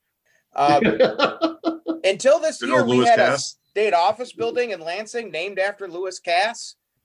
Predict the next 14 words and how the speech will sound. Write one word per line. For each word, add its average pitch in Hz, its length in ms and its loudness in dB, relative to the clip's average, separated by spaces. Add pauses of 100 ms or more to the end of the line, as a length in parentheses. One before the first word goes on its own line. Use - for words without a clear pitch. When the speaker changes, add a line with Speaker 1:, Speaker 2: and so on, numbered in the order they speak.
Speaker 1:
but 143 340 0
they 160 160 -2
decided 156 500 0
that 151 240 2
given 147 200 -8
the 139 80 -4
fact 143 280 2
that 139 160 0 (100)
he 127 220 -10
was 135 180 -2
a 104 60 -14
slave 180 340 2
owner, 143 480 4
and 127 480 0